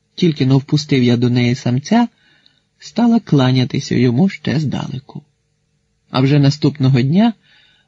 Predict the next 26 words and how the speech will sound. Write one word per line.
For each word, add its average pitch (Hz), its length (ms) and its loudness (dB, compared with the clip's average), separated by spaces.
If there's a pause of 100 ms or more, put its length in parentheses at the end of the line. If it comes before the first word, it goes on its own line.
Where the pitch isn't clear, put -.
вони 240 280 2
сиділи 196 480 2
на 139 120 4
гнізді 139 540 2 (120)
поруч, - 600 -4
голова 123 520 0
до 180 120 2
голови, 117 580 -4 (560)
і 135 100 0
натхненно 170 680 0
гули 131 420 2 (400)
любовну 131 540 2
пісню, - 540 -6 (460)
в - 40 -2
якій 123 280 2
ішлося 123 600 -2
про 117 300 -2 (300)
гніздечко 131 920 -2 (440)
та 143 100 0
майбутніх 139 640 0
пискунят, 131 800 -4 (400)
на 113 140 -6
що - 200 -6
я 104 220 -4
й 82 120 -6
розраховував. 127 760 -6